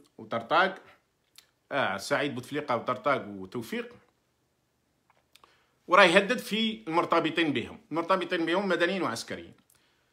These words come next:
نحن مع سجن كل رؤوس العصابة بلا استثناء،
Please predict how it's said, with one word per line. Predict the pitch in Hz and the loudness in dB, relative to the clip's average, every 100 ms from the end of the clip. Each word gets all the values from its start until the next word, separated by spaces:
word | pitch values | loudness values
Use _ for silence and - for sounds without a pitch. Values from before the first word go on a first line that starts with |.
| _ _ _ _ _ - | _ _ _ _ _ -4
نحن | 185 170 185 | -2 0 -2
مع | 165 151 165 175 165 - - _ _ _ _ - | 0 2 2 2 0 -6 -20 _ _ _ _ -12
سجن | - 160 151 | -6 -4 -4
كل | 143 170 151 | -4 -4 -2
رؤوس | 139 131 147 120 | -4 -4 -8 -8
العصابة | 101 110 127 107 87 | -8 -6 -4 -4 -6
بلا | 113 | -8
استثناء، | 120 - 110 120 110 | -10 -10 -10 -8 -10